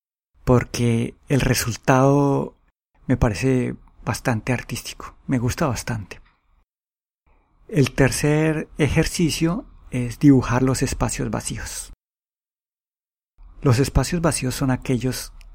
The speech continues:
que no son ocupados por el objeto. Por ejemplo, en un pocillo sería lo que hay entre la oreja del pocillo. Y simplemente es un vacío.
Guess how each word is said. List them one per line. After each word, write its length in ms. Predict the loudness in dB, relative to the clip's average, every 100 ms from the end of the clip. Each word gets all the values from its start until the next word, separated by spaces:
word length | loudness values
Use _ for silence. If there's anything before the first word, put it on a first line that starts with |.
| -20 -4
que 160 | 0 2
no 760 | 2 2 2 2 0 -2 -6 -12
son 240 | -4 0 0
ocupados 580 | 0 -2 0 0 -2
por 160 | -2 -2
el 100 | -2
objeto. 480 | -4 -4 -6 -8 -14 _ _ _ _ _ _ _ _ _ 2
Por 140 | 4
ejemplo, 680 | 6 4 2 4 4 4 0 -8 -4
en 200 | 0 0
un 200 | 0 2
pocillo 560 | 2 4 2 2 0 -4 _ _
sería 920 | -6 0 2 4 2 2 2 0 -2 _ _ _ _ _ -4
lo 220 | -2 0
que 160 | 0 0
hay 280 | 0 -4 -8 _ _ _ -20 _ _ _ _ 2
entre 600 | 2 2 -2 -2 0 0
la 160 | -2
oreja 300 | 0 -2 0
del 120 | -2 -2
pocillo. 460 | -4 -4 -6 -8 -14 _ _ _ _ _ _ _ _ _ _ _ 0
Y 120 | 0
simplemente 680 | 2 0 2 2 0 0 -2
es 160 | -2
un 140 | -2 0
vacío. 380 | -2 -2 -6